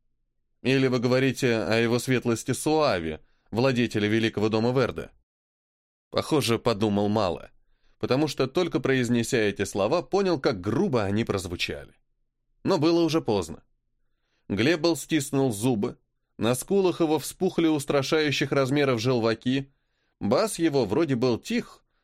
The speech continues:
но отдался у меня в груди, словно он использовал одну из внешних техник, что показывала мне матушка. «Конечно, нет.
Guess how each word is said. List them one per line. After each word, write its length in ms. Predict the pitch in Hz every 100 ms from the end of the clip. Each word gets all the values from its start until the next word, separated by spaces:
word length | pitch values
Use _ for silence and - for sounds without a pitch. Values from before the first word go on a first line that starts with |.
| -
но 180 | 113 151
отдался 640 | 156 117 151 180 - 196
у 40 |
меня 280 | 190 160 160
в 100 | 156
груди, 420 | 165 170 135 156
словно 420 | 175 156 156 160 160
он 180 | 156
использовал 640 | 151 - 135 139 143 151 143
одну 260 | 117 127
из 100 | 139
внешних 500 | 110 117 135 143 135
техник, 540 | - 131 113 131 135 -
что 220 | - 185
показывала 640 | 175 165 117 98 107 117
мне 180 | 120 123
матушка. 580 | 127 82 - - - - _ _ _ _ _ _ _ _
«Конечно, 640 | - 95 104 110 - 110 110
нет. 480 | 110 90 67 -